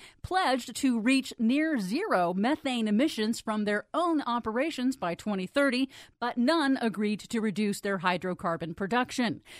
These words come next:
Critics panned the pledge because it is not binding and it omits the vast majority of the industry's emissions,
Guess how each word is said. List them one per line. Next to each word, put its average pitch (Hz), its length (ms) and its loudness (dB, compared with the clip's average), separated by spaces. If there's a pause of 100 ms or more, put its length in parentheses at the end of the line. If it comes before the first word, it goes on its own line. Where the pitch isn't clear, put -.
(140)
Critics 240 420 0
panned 302 380 2
the 254 100 2
pledge 254 400 -2
because 226 340 0
it 196 120 -4
is 180 160 -6
not 226 320 2
binding 277 460 2 (200)
and 294 320 2
it 277 120 -2
omits 262 460 4
the 214 140 0
vast 240 420 -2
majority 214 520 0
of 196 120 -2
the 202 80 -8
industry's 214 600 -2
emissions, 262 560 0